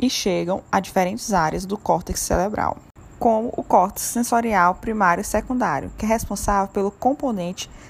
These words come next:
sensório discriminativo da dor, onde vai identificar localização, precisão e intensidade. E também chegarão em outras áreas, como as vias espino-parabraco-amidaloides, que são áreas mais responsáveis pelo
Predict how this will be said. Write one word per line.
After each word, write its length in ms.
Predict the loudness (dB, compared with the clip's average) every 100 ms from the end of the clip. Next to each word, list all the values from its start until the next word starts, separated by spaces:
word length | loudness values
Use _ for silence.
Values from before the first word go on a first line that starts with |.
| -10
sensório 600 | 0 0 2 4 4 4
discriminativo 960 | -2 -4 0 0 2 0 -2 -4 -2 0
da 180 | 0
dor, 300 | 0 -2 -4 -8 -18 -20 -20 -20 -20 -20 -4
onde 300 | -4 -2 2
vai 160 | 2
identificar 720 | 2 -4 -4 -6 -2 -2 -2 -6 -16 -12 0
localização, 1120 | 4 4 2 0 0 -2 -2 -2 -2 -2 -6 -14 -8
precisão 760 | -2 0 0 -2 -2 0 -2 -4 -12 -6
e 100 | -2
intensidade. 920 | 0 -2 -4 -4 -4 -4 -6 -12 -18 -20 -20 -20 -20 _ -8
E 100 | -4
também 260 | -2 -2
chegarão 600 | -2 0 2 2 0 -2 -8 -6
em 120 | -4
outras 360 | -4 -4 -2 -2
áreas, 440 | -4 -6 -10 -14 -20 -20 -6
como 220 | -2 0
as 300 | 0 -2 -6
vias 400 | -6 -4 -6 -8 -12 -8
espino-parabraco-amidaloides, 1800 | -8 -4 -2 -2 -2 -2 -2 -2 -2 -2 -4 -2 -2 -2 -4 -8 -14 -18 -20 -16
que 80 | -12
são 240 | -6 -2 0
áreas 360 | 0 -2 -4
mais 180 | -6 -4
responsáveis 640 | -6 -8 -8 -2 -2 -2
pelo 220 | -6 -8